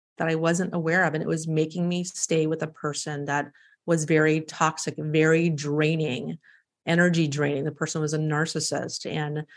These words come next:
um, and it was, it, it's just, uh, surprising when you start doing this biofield tuning fork therapy, you really, um, you know, you realize how much denial you have.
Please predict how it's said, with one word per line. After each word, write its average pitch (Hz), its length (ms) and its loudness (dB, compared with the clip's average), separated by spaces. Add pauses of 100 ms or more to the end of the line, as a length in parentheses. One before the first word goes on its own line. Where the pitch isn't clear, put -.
(320)
um, 156 680 2 (100)
and 180 260 2
it 208 120 6
was, 226 320 2 (320)
it, 196 260 4
it's 208 240 4
just, 233 340 2
uh, 180 300 6
surprising 180 840 2
when 160 140 0
you 160 100 2
start 175 420 4
doing 170 240 4
this 165 160 -2
biofield 156 540 0
tuning 165 300 -2
fork 151 300 -4
therapy, 151 360 -4
you 147 200 -6
really, 156 540 0 (680)
um, 156 920 2
you 180 140 2
know, 160 120 6
you 170 240 4
realize 180 380 4
how 170 100 -4
much 156 260 -6
denial 156 800 0 (260)
you 190 140 -2
have. 196 400 2